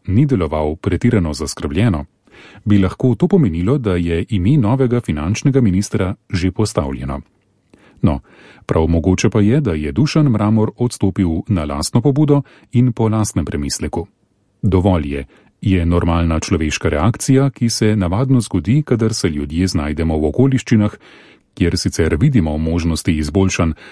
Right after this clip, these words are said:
a so okoliščine tako nenaklonjene, da se na neki točki vdamo in si poiščemo novih izzivov. Ali pa jih izrečemo tedaj, ko smo svoje cilje uspešno udejanjili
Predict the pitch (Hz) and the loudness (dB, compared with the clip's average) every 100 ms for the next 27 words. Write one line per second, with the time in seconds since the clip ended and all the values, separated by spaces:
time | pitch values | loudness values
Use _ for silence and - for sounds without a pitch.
0 | - - 110 - 95 82 165 160 139 - | -20 -6 -2 0 0 2 2 2 0 2
1 | 120 98 95 90 165 104 104 85 98 143 | 2 2 -2 -2 0 2 0 0 0 2
2 | 131 110 101 87 80 90 73 80 127 139 | 2 2 0 -2 -4 -4 -2 0 2 2
3 | 101 101 - 69 80 85 113 113 - 120 | 0 -2 -4 -4 -2 2 4 2 2 0
4 | 127 - - 82 76 - 85 76 76 - | 0 0 -2 -4 -4 -4 -4 -4 -4 -2
5 | 95 69 73 - 120 104 - - _ _ | -2 -2 -6 -2 0 0 -4 -10 _ _
6 | _ _ - - - - - 180 160 147 | _ _ -20 -20 -20 -6 0 2 2 2
7 | 131 104 117 - 120 110 92 90 131 - | 0 0 -2 0 0 0 0 0 -2 -2
8 | 101 90 82 87 90 85 - 120 101 90 | -2 -2 -2 -2 0 0 2 2 2 0
9 | - 98 - 120 - 82 76 71 73 76 | -2 -4 -2 -2 0 -2 -2 -4 -4 0
10 | 82 110 143 | 2 4 2